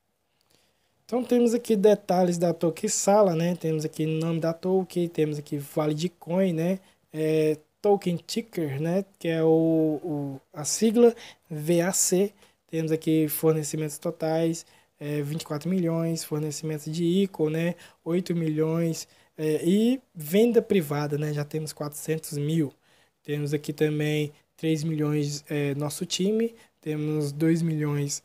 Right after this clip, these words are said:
em marketing, é, dois milhões e quinhentos em reservas e promoções, né, de, é, um milhão e duzentos em promoções, né? E temos aqui o,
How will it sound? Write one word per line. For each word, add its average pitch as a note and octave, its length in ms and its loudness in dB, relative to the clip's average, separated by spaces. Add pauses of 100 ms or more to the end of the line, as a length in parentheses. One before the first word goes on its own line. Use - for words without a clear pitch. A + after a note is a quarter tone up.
em D3 100 -6
marketing, D#3+ 680 -4 (400)
é, D3+ 220 -4
dois D#3 240 0
milhões D3+ 340 0
e D3+ 60 -4
quinhentos D3+ 560 -6
em D3+ 40 0
reservas F3 800 0 (120)
e B3+ 280 -2 (360)
promoções, F#3 760 0
né, E3+ 220 -2
de, E3 320 0 (120)
é, D3 460 -4
um F#3+ 60 0
milhão E3 600 0
e G3 60 0
duzentos D#3 680 -2
em D#3 100 -4
promoções, D#3+ 680 -6
né? D#3+ 200 -8 (580)
E F#3 260 0 (1300)
temos D3+ 260 -6
aqui C#3+ 480 -4 (1500)
o, C3+ 720 -8